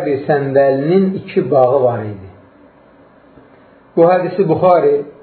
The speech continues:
Abu Davud, Nəsai, Tirmizi və İbn Macə rəvayət etmişdir. İmam Cəzəri demişdir. Rasulullah sallallahu aleyhi və səlləmin səndəlinin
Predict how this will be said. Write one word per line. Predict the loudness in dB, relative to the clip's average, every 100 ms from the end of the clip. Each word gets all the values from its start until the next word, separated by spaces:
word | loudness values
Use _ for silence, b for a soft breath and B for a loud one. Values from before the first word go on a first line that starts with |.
| -4
Abu | -2 2
Davud, | 4 4 2 -4 -4
Nəsai, | -4 0 2 2 0 -2
Tirmizi | -2 -2 -2 -2
və | 0 0
İbn | -2 -2
Macə | -2 0 2
rəvayət | 2 2 0
etmişdir. | -4 -8 -12 -18 -20 -20 -20 -20 -20 -20 _ _ _ _ _ _ _ _ _ _ _ _ _ -20 -20 _ _ _ _ _ _ _ _ _ _ _ _ _ -6
İmam | -2 0 0
Cəzəri | 2 4 4 2
demişdir. | 0 0 -4 -10 -18 -20 -20 _ _ _ _ _ _ _ b b b _
Rasulullah | -2 2 2 4 2 0
sallallahu | 0 0 2 2
aleyhi | 2 0
və | 2
səlləmin | 2 2 0 -4 -2
səndəlinin | -2 0 2 2 2 -4